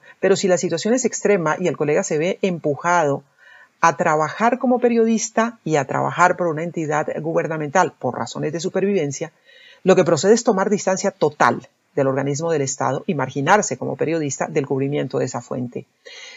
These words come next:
Si se logra centrar el trabajo en otros temas, en otros asuntos, en otras fuentes distintas a aquella con la cual tiene contrato,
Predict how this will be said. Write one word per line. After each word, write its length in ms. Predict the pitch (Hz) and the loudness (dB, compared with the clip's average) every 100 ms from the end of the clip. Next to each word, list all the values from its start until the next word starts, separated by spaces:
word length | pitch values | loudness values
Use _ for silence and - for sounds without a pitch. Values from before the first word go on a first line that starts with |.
| - | -2
Si 140 | 233 | 4
se 100 | 226 | 8
logra 240 | 269 294 302 | 8 6 2
centrar 460 | 226 175 185 175 | 0 0 4 4
el 80 | 185 | 4
trabajo 260 | 170 147 175 | 4 4 2
en 60 | |
otros 280 | 175 170 - | -2 -4 -2
temas, 300 | 170 170 160 | 0 0 -4
en 80 | 143 | -6
otros 240 | 139 160 | -6 -6
asuntos, 460 | 156 170 170 151 139 | -6 -6 -6 -6 -6
en 100 | 135 | -8
otras 380 | 131 175 - - | -2 -2 -2 -8
fuentes 540 | - 196 226 220 185 | -4 0 0 0 -2
distintas 600 | 147 - 165 151 156 151 | -2 -6 -6 -2 -2 -2
a 40 | 135 | -4
aquella 280 | 143 139 | -2 -4
con 140 | 165 156 | -2 -4
la 120 | 131 | 0
cual 260 | - 233 185 | 4 4 2
tiene 160 | 135 | -6
contrato, 560 | 139 143 139 131 160 | -6 -6 -4 -4 -6